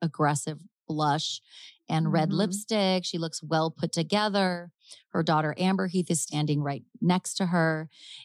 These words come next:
Speaker 1: And so Verna Heath is completely shocked when these detectives show up. And she's like, Is this about, like,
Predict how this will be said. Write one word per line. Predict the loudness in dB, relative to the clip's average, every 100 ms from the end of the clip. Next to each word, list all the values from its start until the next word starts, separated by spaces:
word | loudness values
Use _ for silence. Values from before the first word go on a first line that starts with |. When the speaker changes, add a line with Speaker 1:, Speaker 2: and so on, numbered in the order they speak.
| _ -2
Speaker 1:
And | 0 2 0 -2
so | -2 0 2
Verna | 0 0
Heath | 0 0 0
is | 0 -2
completely | -2 0 0 0
shocked | 0 0 0 -2
when | -6
these | -6 -4
detectives | -2 -2 -2 -2
show | 0 0 -2
up. | -4 -2
And | -2
she's | 0 0
like, | 0 0
Is | -2 0
this | -2 -2 -4 -2
about, | -2 -4 _ _ _ _ _
like, | -4 -4